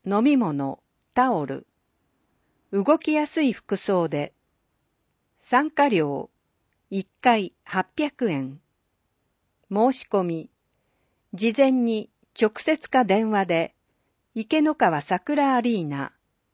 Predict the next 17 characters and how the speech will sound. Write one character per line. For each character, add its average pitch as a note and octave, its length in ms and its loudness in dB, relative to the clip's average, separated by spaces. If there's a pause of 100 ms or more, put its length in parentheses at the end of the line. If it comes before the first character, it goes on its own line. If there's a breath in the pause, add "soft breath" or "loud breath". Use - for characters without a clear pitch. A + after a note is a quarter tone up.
(440)
三 D4+ 340 4
五 C#4 260 0
の D3 320 -6 (200)
零 B3+ 320 2
七 C#4+ 320 0
六 D#3 260 -2
七 G3 340 -2
へ。 C3 200 -8 (1300)
そ - 220 -2
の C4+ 140 2
他、 C3+ 300 -6 (1000)
毎 B3+ 240 2
週 D4 260 -2
金 D4 300 0
曜 D4+ 220 2
日 F3 160 -4
に D#3 280 -6